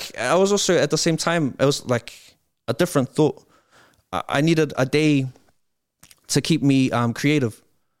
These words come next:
because, like, uh, I had no work at the time in terms of, like, um, projects, and I was working at a vape store at the time.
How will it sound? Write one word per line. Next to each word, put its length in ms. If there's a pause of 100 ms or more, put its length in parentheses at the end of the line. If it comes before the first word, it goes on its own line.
(680)
because, 300
like, 260 (260)
uh, 200
I 80
had 160
no 120
work 220
at 60
the 80
time 340
in 60
terms 200
of, 120
like, 200
um, 260
projects, 600 (420)
and 100
I 20
was 100
working 240
at 80
a 60
vape 160
store 180
at 60
the 80
time. 320